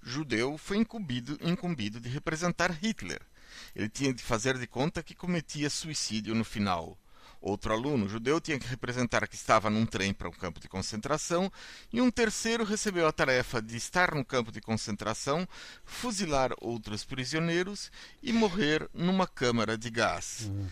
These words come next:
Speaker 1: Segundo a explicação do professor, o motivo pelo qual os judeus foram exterminados foi simples. Eles tinham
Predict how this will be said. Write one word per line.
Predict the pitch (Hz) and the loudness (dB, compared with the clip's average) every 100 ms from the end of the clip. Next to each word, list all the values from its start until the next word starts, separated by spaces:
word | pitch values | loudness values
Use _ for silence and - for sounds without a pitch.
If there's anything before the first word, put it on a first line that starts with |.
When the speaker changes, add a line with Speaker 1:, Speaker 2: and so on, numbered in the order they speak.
| - - - | -8 -14 -12
Speaker 1:
Segundo | - - 220 208 156 117 113 | -8 -4 -2 0 2 2 0
a | - | 0
explicação | 131 - 123 117 110 104 95 | -2 -2 -4 -4 -2 -2 -2
do | 85 | -4
professor, | - 104 139 - 175 139 107 - - - - | -8 -4 -4 0 2 0 -2 -12 -20 -20 -2
o | 190 | 4
motivo | 214 208 240 247 214 | 4 2 -4 -4 -4
pelo | - 175 | -4 -4
qual | - 160 139 135 | 0 2 2 0
os | - 143 | -4 -4
judeus | 135 123 117 113 | -4 -2 -2 -2
foram | - 117 110 | -4 0 0
exterminados | 117 151 143 147 135 123 135 147 | 0 -2 0 2 4 2 2 -6
foi | - 202 | -6 -6
simples. | - - 190 - 135 - - - - - | -4 0 0 -2 -10 -12 -14 -16 -18 -18
Eles | - 220 208 | -4 -2 0
tinham | - 202 208 196 | -2 2 4 4